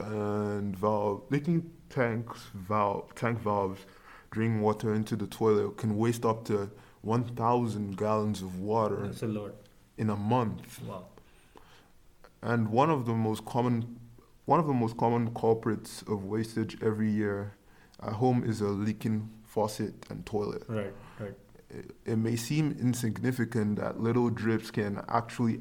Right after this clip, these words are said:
Speaker 1: add, but little drips can actually add up.
Speaker 2: Right, so you're saying, you know, over the long term, they all accumulate to contribute to a lot of water wastage.
Speaker 1: Yeah.
Speaker 2: Yeah. And, you know,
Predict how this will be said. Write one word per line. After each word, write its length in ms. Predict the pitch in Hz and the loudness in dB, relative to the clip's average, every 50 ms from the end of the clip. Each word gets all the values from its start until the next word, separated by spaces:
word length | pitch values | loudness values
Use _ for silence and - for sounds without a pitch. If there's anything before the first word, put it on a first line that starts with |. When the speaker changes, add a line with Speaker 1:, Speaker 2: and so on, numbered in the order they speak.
| - - - | -8 0 2
Speaker 1:
add, 320 | 117 117 113 113 113 - | 4 4 4 2 0 2
but 140 | 113 110 107 | 2 4 6
little 280 | 120 131 139 143 131 | 6 6 6 6 6
drips 300 | 113 98 120 110 - - | 4 4 2 0 0 -2
can 180 | - - 101 98 | -4 -4 -4 -2
actually 400 | 92 104 110 - 123 110 107 - | -2 -2 -2 0 0 0 0 4
add 240 | - 107 107 101 104 | 4 4 4 4 2
up. 300 | 101 104 98 - - - - - - - - - - - - - | 0 0 -2 -4 -14 -20 -20 -20 -20 -20 -20 -20 -20 -20 -16 -12
Speaker 2:
Right, 100 | 117 110 | -12 -6
so 120 | - 139 | -2 0
you're 140 | 139 131 127 | 2 2 2
saying, 340 | 123 - 143 131 127 120 117 | 2 0 0 0 0 -2 -2
you 80 | 117 | -2
know, 180 | 113 117 117 113 | -2 -2 -2 -2
over 220 | 113 113 113 120 | -2 -2 -2 -2
the 140 | 117 117 113 | -2 0 0
long 340 | 113 117 120 120 120 120 117 | 0 2 2 0 0 -4 -4
term, 280 | 120 120 113 110 110 107 | -2 -2 -2 -2 -2 -2
they 80 | 110 107 | -2 0
all 180 | 110 110 110 | 0 0 -2
accumulate 560 | 107 107 - 120 110 113 107 107 107 104 - | -4 -4 -4 -4 -2 -2 -2 -2 -2 -4 -4
to 260 | 117 110 107 104 101 - - - - - - - - - | -6 -6 -6 -6 -8 -10 -14 -20 -20 -20 -20 -20 -20 -8
contribute 440 | - 117 113 113 120 117 117 117 117 117 | -4 -2 -2 0 0 0 0 0 0 2
to 80 | 117 104 | 0 0
a 60 | 107 110 | 0 0
lot 120 | 123 131 | 2 0
of 120 | 127 113 - | 0 0 -2
water 240 | 110 101 92 95 101 | -4 -4 -4 -6 -8
wastage. 440 | 98 98 95 - - 104 98 92 - - - - - - | -8 -8 -10 -10 -10 -12 -12 -12 -14 -18 -20 -18 -12 -8
Speaker 1:
Yeah. 260 | 107 113 110 107 - - - 117 98 | -2 -2 -2 -2 -2 -6 -12 -14 -12
Speaker 2:
Yeah. 120 | 98 95 92 - - - - - - - - | -12 -12 -14 -16 -20 -20 -20 -20 -20 -14 -8
And, 120 | 117 120 | -6 -4
you 120 | 139 135 135 | -2 -2 0
know, 260 | 151 151 139 - - | 0 0 0 -2 -4